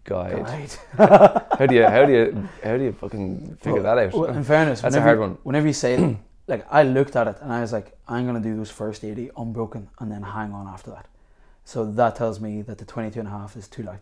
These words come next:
Speaker 1: It's too light for you. Yeah.
Speaker 2: Fuck.
Speaker 1: Yeah. <laughs> Sorry. But you should be probably at the forty mark, haven't already broken once.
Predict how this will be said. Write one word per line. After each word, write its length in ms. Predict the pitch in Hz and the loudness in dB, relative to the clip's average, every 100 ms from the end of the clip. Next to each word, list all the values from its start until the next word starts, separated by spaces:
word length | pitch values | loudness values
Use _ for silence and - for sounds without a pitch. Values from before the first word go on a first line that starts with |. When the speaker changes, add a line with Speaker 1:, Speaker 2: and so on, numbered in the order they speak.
| _ | _
Speaker 1:
It's 160 | 92 - | -16 -8
too 140 | 117 | -4
light 180 | 104 110 | -2 -2
for 120 | - | -4
you. 120 | - - _ - | -16 -16 _ -16
Yeah. 140 | - | -16
Speaker 2:
Fuck. 400 | - - 95 - _ _ | -16 -16 -16 -18 _ _
Speaker 1:
Yeah. 400 | 95 92 - 131 110 - | -8 -6 -2 -4 -4 -12
<laughs> 180 | - - | -20 -18
Sorry. 380 | - 101 104 90 - - - | -2 2 2 2 -6 -20 -6
But 120 | 117 | 0
you 120 | 113 143 | 4 4
should 220 | 160 123 | 2 0
be 180 | 123 110 | 0 0
probably 400 | 120 127 127 - | 0 0 0 -2
at 140 | - | -4
the 60 | 98 | -8
forty 340 | - 117 110 | -2 0 0
mark, 220 | 95 87 | -2 -4
haven't 280 | - 101 101 | -4 -4 -4
already 300 | 95 95 95 | -4 -2 -4
broken 420 | 90 90 90 85 | -6 -10 -10 -12
once. 340 | - - - | -14 -16 -20